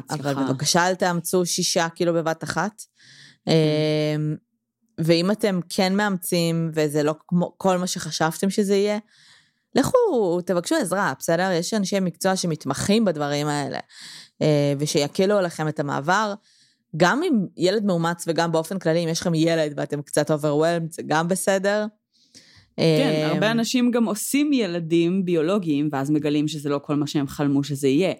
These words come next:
Speaker 2: נכון.
Speaker 1: עשיתם בחירה, יש לה השלכות, תמצאו את הדרך לחיות עם זה ובצורה לא אלימה. <laughs> כאילו.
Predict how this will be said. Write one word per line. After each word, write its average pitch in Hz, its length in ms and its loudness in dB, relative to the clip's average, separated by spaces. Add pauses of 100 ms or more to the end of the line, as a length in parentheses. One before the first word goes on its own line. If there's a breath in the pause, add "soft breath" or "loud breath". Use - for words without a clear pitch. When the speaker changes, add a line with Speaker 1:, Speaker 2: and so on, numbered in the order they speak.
(100)
Speaker 2:
נכון. 156 500 -4
Speaker 1:
עשיתם 311 340 2
בחירה, 139 480 -2 (240)
יש 127 240 0
לה 196 60 2
השלכות, 143 600 -2 (480)
תמצאו 160 420 4
את 262 100 0
הדרך 190 600 -4 (600)
לחיות 180 440 0
עם 254 120 4
זה 269 200 0 (100)
ובצורה 147 500 -2
לא 139 300 2
אלימה. 127 300 0 (360)
<laughs> - 320 -4
כאילו. 185 440 2